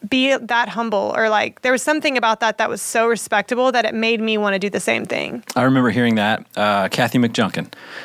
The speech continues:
Speaker 2: when the McJunkins kids, when one of them came on staff, and I think it was Johnny Hawkins, said, "Kathy, you know, you have such great kids. What did you do?" And I remember she kind of felt put on the spot a little bit and was a little like, "Oh, golly." And, uh, and that was, she said,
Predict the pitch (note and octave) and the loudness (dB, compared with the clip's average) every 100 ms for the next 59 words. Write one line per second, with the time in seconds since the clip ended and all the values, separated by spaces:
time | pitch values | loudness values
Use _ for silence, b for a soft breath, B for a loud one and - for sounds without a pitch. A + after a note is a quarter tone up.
0 | B B A2 G#2 G2+ G2 A#2 A2 A2 G#2 | B B 2 4 4 2 2 2 2 2
1 | G2+ - - - B2 A2+ G2 G2+ G#2 G2+ | 0 -4 -6 -2 2 2 2 2 2 2
2 | G2+ F#2+ A2 G2+ F#2+ G#2+ G2 G2 - F2+ | 0 2 2 2 0 0 2 0 0 -2
3 | D#2+ B B B B - C#3 - A2 A#2 | -4 B B B B 0 2 2 2 2
4 | A#2 A2 G#2+ F#2 F2 - G2 G#2+ G#2 G#2+ | 2 0 0 -2 -2 -2 0 0 0 0
5 | G2 F2+ - G2 E2+ E2 G2 - - A#2+ | 0 -2 -2 0 0 -2 -4 -4 0 0
6 | - G2+ - G2+ F#2 F#2 G#2+ A2 G2 G2+ | 2 0 0 0 0 0 2 2 0 2
7 | G2 F#2+ F#2+ G2 A2+ G#2+ G2 B B B | 2 2 2 2 4 2 0 B B B
8 | B - C3+ - D#3+ A#2+ B2+ B2 - B2 | B -2 0 2 0 0 0 0 2 2
9 | A#2+ A#2+ - A#2 A2+ A2+ - A#2 A2+ G#2+ | 2 0 0 0 2 0 0 2 2 2
10 | A2+ A#2 - G2 G2 G2 G2+ A2+ A2+ G2+ | 2 0 0 0 0 2 2 2 2 2
11 | F#2 A#2 G#2+ G#2+ G#2 G2+ A2 G2+ F#2 - | 0 -2 0 2 2 2 0 -2 -4 -2
12 | G#2 G2 F#2+ F#2+ F#2 F2+ E2 G2+ G2 E2+ | 0 2 2 2 2 0 0 0 2 2
13 | - A2+ - G#2+ F2+ | 0 0 0 0 0